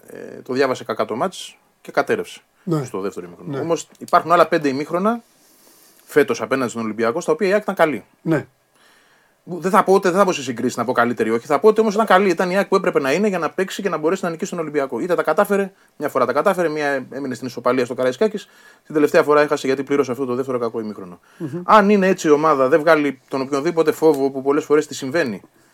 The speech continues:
Speaker 1: σε αυτό το γήπεδο, έτσι, ε, αλλά βέβαια ήταν και περίοδοι που ο Ολυμπιακός, ε, ήταν πολύ καλύτερη ομάδα από αυτό που είναι σήμερα, το ξέρει και ο Δημήτρης αυτό. Ε, λογικά θα περάσει.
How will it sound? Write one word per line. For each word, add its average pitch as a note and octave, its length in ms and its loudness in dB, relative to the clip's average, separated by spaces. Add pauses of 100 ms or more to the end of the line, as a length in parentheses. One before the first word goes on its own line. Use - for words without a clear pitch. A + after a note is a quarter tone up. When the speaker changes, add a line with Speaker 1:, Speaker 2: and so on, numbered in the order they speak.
(240)
Speaker 1:
σε - 140 -8
αυτό - 140 -8
το G#2 80 -8
γήπεδο, C3+ 360 0
έτσι, D3 360 -4 (440)
ε, C3 40 -10
αλλά C3+ 160 -4
βέβαια D#3 300 2 (300)
ήταν D3+ 220 -4
και C3+ 100 -8
περίοδοι C#3+ 360 0
που C#3 60 -6
ο - 20 -2
Ολυμπιακός, C3 400 -2
ε, A#2+ 260 -14
ήταν C3 160 -12
πολύ C3+ 140 -6
καλύτερη G#2 280 -6
ομάδα F#2+ 160 -8
από - 120 -12
αυτό - 140 -16
που F2+ 140 -16
είναι F2+ 120 -16
σήμερα, C#3+ 360 -14 (100)
το G#2+ 80 -14
ξέρει G#2+ 240 -8
και G#2+ 60 -10
ο - 20 -8
Δημήτρης G2+ 340 -12
αυτό. F3+ 300 -16 (1120)
Ε, A3 60 -12 (180)
λογικά F3+ 360 2
θα A#3 100 0
περάσει. G3+ 400 0